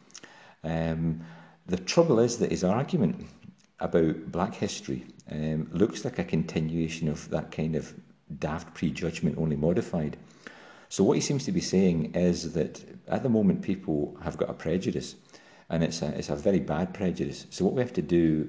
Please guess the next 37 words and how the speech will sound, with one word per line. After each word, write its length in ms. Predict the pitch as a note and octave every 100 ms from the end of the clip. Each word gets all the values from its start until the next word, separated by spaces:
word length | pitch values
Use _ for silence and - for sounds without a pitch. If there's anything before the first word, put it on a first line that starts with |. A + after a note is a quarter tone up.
| -
is 340 | D#2+ D#2 D2 - - _
modify 560 | D#2+ F2 G2 A#2+ G#2 F#2
that 240 | D#2+ -
prejudice 680 | - E2 D#2+ C#2+ C#2+ - - - _
by 220 | - D#2+
giving 320 | D2+ F2+ F#2 F2+
them 160 | D#2
a 40 | D2
better 260 | D#2+ E2
understanding 800 | E2 D#2+ - D#2+ E2+ D#2+ C#2+ - - - - _
of 220 | - -
what 220 | E2 - -
black 240 | D#2+ -
people 420 | - - D2+ - D#2
actually 440 | F2+ - A#2 G#2
participate 640 | - - F2+ - - D#2+
in. 200 | D#2+ C2+ - - - - - - -
But 80 | G2
the 60 | G2
trouble 260 | D3+ B2+
is 200 | A2+ F2
that 200 | F2+ -
if 160 | F#2 -
you're 120 | D3
a, 180 | C3 D#2+ - - _ _ _ _ -
if 120 | F2+
you're 120 | C3+
a 40 | A2+
black 240 | G2 -
person 400 | E2 F#2 - D2+ - - - - -
and 120 | E2
you 60 | F2
don't 160 | -
listen 260 | F#2 - B2
to 100 | E2+
Benjamin 400 | F2+ E2 D#2+ D#2
Zephaniah, 640 | E2 D#2 D#2 D2+ D2+ C#2+